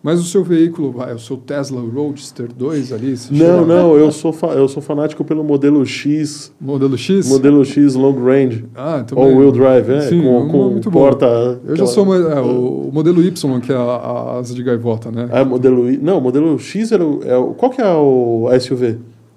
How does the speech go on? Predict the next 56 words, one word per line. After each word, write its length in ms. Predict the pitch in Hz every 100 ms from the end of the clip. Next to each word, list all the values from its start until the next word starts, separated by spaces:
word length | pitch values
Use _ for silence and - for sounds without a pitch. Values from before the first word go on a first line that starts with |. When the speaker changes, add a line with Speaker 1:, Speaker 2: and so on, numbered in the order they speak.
| _ _ _ -
Speaker 1:
Eu 100 | 139
acho 100 | 143
que 60 |
é 40 | 285
o 40 |
Y, 280 | 302 302 135
não 160 | 127 165
é? 100 | 175
Ah, 40 | 226
Speaker 2:
É 20 |
o 40 |
Speaker 1:
não, 100 | 254
Speaker 2:
Y? 160 | - 226
Speaker 1:
é 60 | 202
verdade, 400 | 226 214 220 170
é 40 |
Speaker 2:
É 40 |
Speaker 1:
o, 40 | 175
Speaker 2:
o 40 |
Speaker 1:
é 0 |
o 0 |
Speaker 2:
X. 240 | 190 180 196
Speaker 1:
X. 360 | 185 175 -
É, 100 | 165
Speaker 2:
O 40 | 139
Speaker 1:
tem 120 | 165
Speaker 2:
X. 20 |
Speaker 1:
razão. 260 | 139 139 113 113
É 200 | 135 127
isso 100 | 151
que 80 | 160
eu 40 |
também 200 | 151 175
gosto. 240 | 170 127 113
Speaker 2:
Então 140 | 147
Speaker 1:
Eu 60 | 165
também 340 | 156 143 139 123 - 139 120 113
curto, 320 | 113 135 120 -
sou, 360 | 143 139 120
sou 160 | 117 147
mais 240 | 139 139
asa 200 | 135 135
de 120 | 135
gaivota, 480 | 131 123 110 117 113
Speaker 2:
Você 80 | 117
Speaker 1:
né? 80 | 123
Speaker 2:
também. 400 | 131 120 113 110
Speaker 1:
<laughs> 1160 | 113 - 127 - - 151 233 247 233 - 220 208
É, 840 | 139 147 143 147 143 139 131 120 - -
mas 340 | 170 190 180 - _ _
você 180 | - 165
chega 220 | 151 151
com 60 | 143
o 20 |
seu 160 | - 214
Tesla, 440 | 208 165 196 233